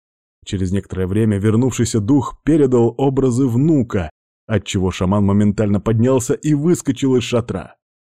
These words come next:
«Сай, мальчик мой, очнись!»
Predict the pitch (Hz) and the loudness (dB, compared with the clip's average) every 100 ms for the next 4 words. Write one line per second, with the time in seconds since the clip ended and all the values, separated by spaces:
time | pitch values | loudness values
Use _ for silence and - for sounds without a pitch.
0 | _ - 185 - - - 214 220 185 120 | _ -16 -14 -14 -8 -4 2 4 4 0
1 | - 160 165 208 233 233 220 196 - 220 | -8 -4 -2 0 2 4 2 -2 -2 -2
2 | 185 139 180 233 233 165 202 214 - 131 | -2 -4 0 4 4 4 2 0 -4 -6
3 | 240 311 202 143 123 | -4 -4 -4 -8 -8